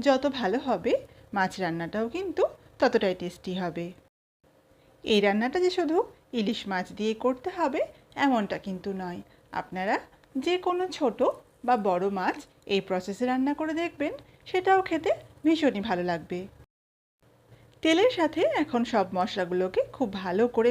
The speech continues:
মাখিয়ে নিয়েছি। আর এবারে এই ইলিশ মাছের টুকরোগুলোকে এই মশলার ওপরে দিয়ে দিচ্ছি। আজকের রান্নায় আমি সর্ষের তেলটা কম করে ব্যবহার করেছি। আপনারা এখানে তেলের পরিমাণটা কম বা বেশি করে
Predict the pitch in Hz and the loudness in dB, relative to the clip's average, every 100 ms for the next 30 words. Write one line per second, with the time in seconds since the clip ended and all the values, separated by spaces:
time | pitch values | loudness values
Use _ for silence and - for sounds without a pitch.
0 | 226 165 - 202 180 165 160 269 539 - | 2 -4 -4 -6 -4 -6 -4 -2 -2 -4
1 | _ _ _ _ _ _ _ _ _ _ | _ _ _ _ _ _ _ _ _ _
2 | 214 220 226 208 180 165 220 - - _ | 0 0 0 -2 0 2 2 0 -4 _
3 | - 202 190 190 185 254 277 277 359 359 | -2 0 0 -2 -2 0 0 0 0 0
4 | 359 370 359 349 - - - - _ - | 2 2 2 0 0 -2 -2 -4 _ -2
5 | 226 196 185 - 190 180 185 392 - 196 | 0 0 -2 -4 -4 -2 -2 -2 0 -2
6 | 165 160 - 185 180 _ _ _ _ _ | -2 -12 -12 -12 -12 _ _ _ _ _
7 | _ _ _ _ 254 285 - 381 392 359 | _ _ _ _ 6 6 6 2 4 4
8 | 339 339 320 330 571 - - 226 196 - | 6 6 6 4 0 -12 -2 2 2 0
9 | 196 202 190 185 262 - 196 175 175 190 | -2 -2 -2 0 -2 2 0 0 -2 -2
10 | 196 226 254 311 320 330 330 320 403 - | 0 0 0 -2 -2 -2 -2 -2 -2 -4
11 | _ _ _ _ _ _ - 320 320 381 | _ _ _ _ _ _ 2 2 4 0
12 | 392 370 294 285 - - _ 254 202 190 | 2 2 0 0 -2 -10 _ 2 4 4
13 | 190 180 180 180 196 494 - _ _ - | -2 -4 -4 -4 -4 -4 -6 _ _ 0
14 | 185 180 170 190 233 - 233 | 0 0 -2 -2 -2 0 0